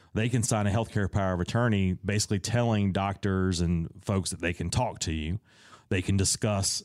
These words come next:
healthcare issues with you. And of course, it will do things like if, if your college freshman becomes incapacitated, can't make their own medical decisions, uh, then this healthcare P O A, if the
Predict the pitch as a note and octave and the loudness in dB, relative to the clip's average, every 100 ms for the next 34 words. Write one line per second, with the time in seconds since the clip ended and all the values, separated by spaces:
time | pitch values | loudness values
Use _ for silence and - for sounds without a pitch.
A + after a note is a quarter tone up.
0 | - A2 F#2 - G#2+ F#2 D#2+ F#2 - F2+ | -4 -4 -4 -4 -2 0 0 0 0 -2
1 | E2 E2+ E2+ F2 F#2 G2+ E2+ - G2+ F#2 | 0 0 0 0 2 2 0 0 0 0
2 | F2 F#2 F#2 E2+ F#2 F2 F2+ F#2 F2 - | 0 0 0 0 0 0 0 -2 -4 -6
3 | - - - G2 G#2+ A#2 G2+ - A2+ G#2 | -20 -10 -4 -2 0 0 0 -2 -2 0
4 | - F#2+ F2 - G2 F2+ G#2 - - G2 | 0 0 0 0 0 0 -2 0 0 0
5 | F#2+ G#2 - F#2+ F#2+ F#2 D#2+ - - - | -2 -2 -2 0 2 0 -2 -12 -20 -4
6 | C3+ A#2+ A2 F#2+ G2+ G2 F#2+ F#2 F#2+ F2+ | -2 0 0 0 2 2 4 2 2 0
7 | F#2+ D#2 E2 - C#3+ C3 G2 F2+ F2+ - | -2 -2 -2 0 2 2 2 0 0 -4
8 | - - _ - F#2+ F#2+ F#2 A2 G2 - | -10 -20 _ -2 2 2 2 0 -2 -2
9 | F#2+ F2+ G2+ F2+ F2+ A2 G2 F2+ G2+ G2+ | -2 0 2 4 2 2 0 0 2 0
10 | - - E2+ D#2 | -2 -6 -4 -4